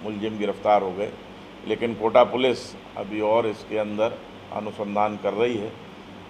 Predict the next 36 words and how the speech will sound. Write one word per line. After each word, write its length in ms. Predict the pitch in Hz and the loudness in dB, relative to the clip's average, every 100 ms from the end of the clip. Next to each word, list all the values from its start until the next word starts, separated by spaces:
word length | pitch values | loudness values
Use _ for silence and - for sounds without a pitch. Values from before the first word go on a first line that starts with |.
| - | -16
कि 160 | - 113 113 | -8 0 2
यदि 240 | 110 127 | 2 0
कोई 240 | 123 120 120 | -2 0 0
इनको 240 | 117 120 | 0 -2
भेजने 440 | 104 95 101 113 131 | -2 -6 -4 2 6
वाला 260 | 123 127 120 | 8 8 4
था, 160 | 117 127 - - - - - - | 2 -2 -4 -16 -18 -18 -16 -4
कोई 160 | 107 107 | -2 -2
षड्यंत्रकारी 880 | - 104 110 120 123 - 120 113 120 | 0 0 4 4 2 2 4 4 2
था 200 | 110 113 127 - - | 4 4 4 -8 -8
जिसके 320 | 110 104 - 113 | -8 -6 -4 2
द्वारा 260 | 113 113 | 4 4
भेजा 320 | 104 104 107 107 | 4 2 4 2
गया, 180 | 104 - - - - - - 123 | 2 -2 -6 -16 -18 -18 -10 -2
क्योंकि 280 | 123 127 | -2 0
इस 180 | 139 143 | -2 -4
पूरी 300 | - 139 151 | -2 2 4
घटना 340 | 127 104 127 139 | 4 2 4 4
के 140 | 135 | 6
दौरान 380 | 127 123 127 131 | 6 8 6 6
जब 180 | 131 120 | 2 2
हुई 180 | 123 117 | -2 -2
थी 180 | 135 135 | -4 -2
तो 140 | 131 | -2
घटना 400 | 113 110 123 127 | 0 -2 2 4
के 140 | 127 127 | 4 0
उपरांत 800 | 104 98 120 123 107 92 - 107 | 0 4 6 6 2 -8 -8 -4
एक 140 | 110 | -4
मैसेज 380 | 107 113 123 131 | -2 0 2 4
आया 220 | 117 113 | 6 6
था 200 | 107 113 | 4 2
जो 140 | 117 113 | 0 -2
फिरौती 440 | 110 110 104 131 | 0 0 2 0
से 120 | 113 107 | -4 -4
संबंधित 480 | 104 101 101 101 98 | -4 -4 -4 -6 -8
था। 200 | - | -8